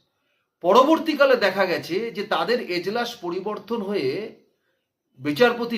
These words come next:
ঋষিকেশ রায় এবং বিচারপতি এস ভাট্টির এজলাসে আসে। এবং আগের দিনে যখন ডিএ মামলার যে শুনানি ছিল, সেক্ষেত্রে অল্প কিছুক্ষণের জন্য, জন্য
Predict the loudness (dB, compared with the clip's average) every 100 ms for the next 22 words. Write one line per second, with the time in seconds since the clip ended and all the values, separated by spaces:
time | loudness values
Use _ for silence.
0 | -6 -8 -10 -8 -10 -6 -4 -4 -6 -14
1 | -10 -8 -8 -8 -8 -8 -8 -12 -14 -10
2 | -6 -6 -6 -16 -14 -14 -12 -12 -10 -10
3 | -10 -10 -10 -12 -16 -18 -18 _ _ _
4 | _ _ _ _ _ 2 2 2 2 6
5 | 6 4 0 0 0 0 -8 -16 _ _
6 | _ 0 2 4 2 0 -2 4 4 6
7 | 4 2 0 -2 -6 -6 -4 -2 -2 -6
8 | -6 -4 -4 -4 -4 -4 -4 -2 -2 -2
9 | -4 -10 -12 -14 -10 -6 -6 -6 -8 -6
10 | -6 -6 -4 -4